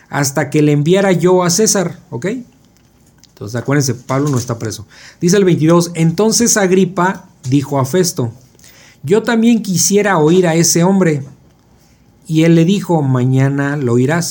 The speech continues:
¿sí? O sea, ¿qué es lo que quería Agripa, siendo judío?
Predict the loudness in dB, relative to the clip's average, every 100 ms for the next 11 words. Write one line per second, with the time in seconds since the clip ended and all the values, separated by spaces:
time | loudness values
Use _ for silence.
0 | -10 -14 -12 -8 -8 -10 -20 -20 -14 -6
1 | -2 0 -2 -8 -8 -4 0 0 0 2
2 | 2 2 2 0 0 -2 -4 -6 -18 _
3 | -4 0 2 2 0 0 2 2 0 -2